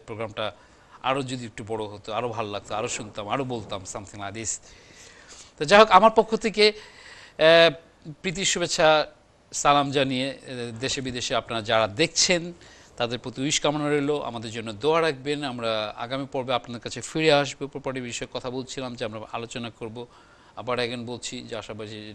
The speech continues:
যেটাই বলে যে আমাদের সোশ্যাল মিডিয়াতে পাচ্ছেন, আহ, পাবেন ইনশাআল্লাহ। আহ, আপনারা ভালো থাকবেন, দোয়া রাখবেন, এই বলে আমি আমার পক্ষ থেকে বিদায় নিচ্ছি। আসসালামু আলাইকুম।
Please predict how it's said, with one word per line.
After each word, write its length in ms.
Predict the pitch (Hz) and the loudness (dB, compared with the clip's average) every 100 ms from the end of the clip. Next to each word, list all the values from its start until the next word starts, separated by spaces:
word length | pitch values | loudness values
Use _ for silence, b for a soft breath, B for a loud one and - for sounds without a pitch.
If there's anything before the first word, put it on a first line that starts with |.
| 110 | -14
যেটাই 220 | 110 113 107 | -10 -10 -8
বলে 260 | 107 107 - b b b b 117 | -8 -8 -12 b b b b 0
যে 140 | 117 | 2
আমাদের 320 | 110 110 110 95 b b b - | 2 0 -2 -4 b b b -2
সোশ্যাল 320 | 120 139 151 135 | 2 6 6 6
মিডিয়াতে 320 | 127 117 123 | 4 2 4
পাচ্ছেন, 400 | 120 - - 143 | 2 2 -2 -6
আহ, 720 | - - - - 107 107 107 - - - 131 113 | -12 -20 -16 -6 0 0 0 -4 -18 -16 -16 4
পাবেন 300 | 120 113 117 | 6 6 4
ইনশাআল্লাহ। 500 | 127 - 117 104 120 | 0 -2 -4 -4 -6
আহ, 720 | 180 - - - - - 107 | -8 -14 -20 -20 -10 -2 0
আপনারা 240 | 104 123 104 | 2 0 4
ভালো 140 | 147 | 4
থাকবেন, 320 | 151 143 151 | 4 4 4
দোয়া 160 | 135 131 | 8 8
রাখবেন, 360 | 123 110 131 131 | 6 4 0 -2
এই 180 | 120 | -4
বলে 200 | 113 117 | -4 0
আমি 120 | 113 113 | 2 0
আমার 100 | 107 | -4
পক্ষ 160 | 110 | -6
থেকে 140 | 107 113 | -4 -2
বিদায় 220 | 107 104 | 0 0
নিচ্ছি। 300 | 98 - 104 | -2 -6 -8
আসসালামু 480 | 98 - 110 101 98 | -4 0 0 0 -2
আলাইকুম। 300 | 90 - | -6 -10